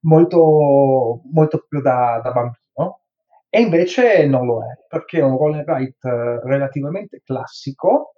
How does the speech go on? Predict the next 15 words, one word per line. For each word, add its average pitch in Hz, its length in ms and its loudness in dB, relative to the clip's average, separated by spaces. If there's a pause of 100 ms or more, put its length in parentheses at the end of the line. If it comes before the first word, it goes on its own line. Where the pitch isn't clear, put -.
nel 143 400 -4
senso 135 720 -8
che, - 160 -2 (280)
eh, 120 240 -14
tiri 135 260 -2
due 175 160 -2
dadi, 175 540 0
prendi 135 420 0
le 120 100 -8
risorse 123 680 -4
che 120 160 -18
questi - 360 -18
dadi 120 340 -4
ti 135 100 -14
danno, 135 600 -4